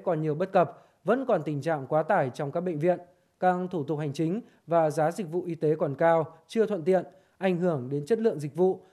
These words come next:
và quyền lợi của người bệnh. Bên cạnh đó, công tác tuyên truyền, phổ biến chính sách pháp luật về bảo hiểm y tế chưa đồng bộ. Một bộ phận người dân,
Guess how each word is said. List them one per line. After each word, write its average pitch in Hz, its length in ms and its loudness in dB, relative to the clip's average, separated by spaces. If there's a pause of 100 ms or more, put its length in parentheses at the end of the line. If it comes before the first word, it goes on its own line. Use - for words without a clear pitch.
(140)
và 165 200 4
quyền 160 300 0
lợi 175 200 4 (100)
của 151 100 -4
người 139 140 -2
bệnh. 165 220 4 (680)
Bên 180 140 0
cạnh 180 160 0
đó, 160 300 4
công 180 200 -4
tác 160 140 0 (140)
tuyên 180 140 0
truyền, 170 260 2 (280)
phổ 196 140 4
biến 175 180 2
chính 185 160 -4
sách 226 220 -2
pháp 208 160 2
luật 175 240 2
về 151 140 -2
bảo 151 160 2
hiểm 139 180 -4
y 151 80 -4
tế 160 340 2 (280)
chưa 247 200 2
đồng 170 180 0
bộ. 175 280 4 (300)
Một 185 280 -2
bộ 185 200 -2
phận 156 300 -2
người 160 180 2
dân, 180 300 4